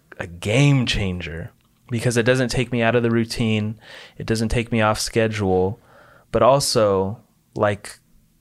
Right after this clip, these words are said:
going to sleep at two A M, three A M, 'cause you wanna watch a movie, whatever it is you wanna do. That's not rest. You know, you feel, wake up feeling like garbage for me. I'm not h-, trying to hate on people, but for me,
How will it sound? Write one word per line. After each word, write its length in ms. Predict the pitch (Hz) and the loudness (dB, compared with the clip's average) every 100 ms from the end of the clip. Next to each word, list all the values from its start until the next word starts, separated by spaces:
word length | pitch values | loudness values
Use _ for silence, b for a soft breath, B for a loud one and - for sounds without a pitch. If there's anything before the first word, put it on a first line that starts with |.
| _ - | _ -4
going 180 | 117 135 | 0 0
to 60 | |
sleep 320 | 127 - 143 - | -2 -4 -4 -4
at 160 | - | -4
two 200 | - 123 | -2 0
A 60 | 117 | 0
M, 220 | 107 117 | 0 -2
three 320 | 117 113 110 | -2 0 0
A 20 | 107 | 0
M, 360 | 113 123 123 - _ _ _ _ _ - - - - | 0 -2 -6 -12 _ _ _ _ _ -20 -20 -20 -12
'cause 200 | - 104 | -6 -2
you 80 | 104 | -2
wanna 160 | 104 | 0
watch 220 | 101 - | -2 -4
a 20 | 104 | -4
movie, 320 | 107 127 170 | -4 -4 2
whatever 340 | 233 262 240 | 6 6 6
it 60 | 196 | 6
is 140 | 151 131 | 4 4
you 80 | |
wanna 180 | 113 107 | 2 2
do. 200 | 95 95 B B B B B B B _ | 0 -2 B B B B B B B _
That's 200 | 156 147 | -2 2
not 160 | 185 123 | 2 4
rest. 500 | 107 90 - - - | 4 2 0 -4 -2
You 160 | 127 131 | 0 2
know, 200 | 131 127 | 4 4
you 220 | 131 135 | 2 0
feel, 320 | - 165 139 | 4 4 4
wake 200 | 139 131 | 4 2
up 100 | 131 | 2
feeling 440 | - 135 127 120 | 2 2 2 2
like 220 | 104 98 92 | 0 0 2
garbage 460 | 107 113 110 110 | 4 4 4 2
for 180 | - 110 | 0 0
me. 500 | 107 110 104 104 120 - | 4 4 2 0 -4 -6
I'm 80 | 107 | -2
not 200 | 110 98 | 0 0
h-, 60 | - | -4
trying 200 | - 110 | -2 -2
to 60 | 104 | 0
hate 160 | 110 | 0
on 140 | 101 95 | 0 0
people, 280 | 98 98 98 | -2 -2 0
but 180 | 101 | 0
for 120 | - 110 | 0 2
me, 460 | 127 127 113 110 | 4 4 2 0